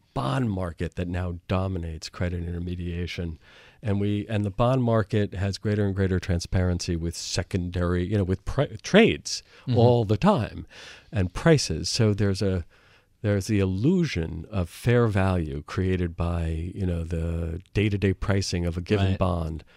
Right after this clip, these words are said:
Speaker 1: Um,
Speaker 2: And that, that
Speaker 1: and
Speaker 2: pricing may not,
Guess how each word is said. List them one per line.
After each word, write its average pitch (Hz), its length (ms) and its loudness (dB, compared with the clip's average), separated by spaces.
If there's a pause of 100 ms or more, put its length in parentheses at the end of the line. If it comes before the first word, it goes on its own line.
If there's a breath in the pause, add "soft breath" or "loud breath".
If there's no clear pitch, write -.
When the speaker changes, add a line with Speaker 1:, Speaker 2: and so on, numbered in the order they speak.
(440 soft breath)
Speaker 1:
Um, 92 680 -4
Speaker 2:
And 104 100 -6
that, 107 200 -4
that 117 120 -2
Speaker 1:
and 104 100 2
Speaker 2:
pricing 113 380 -2
may 110 100 -4
not, 110 280 -4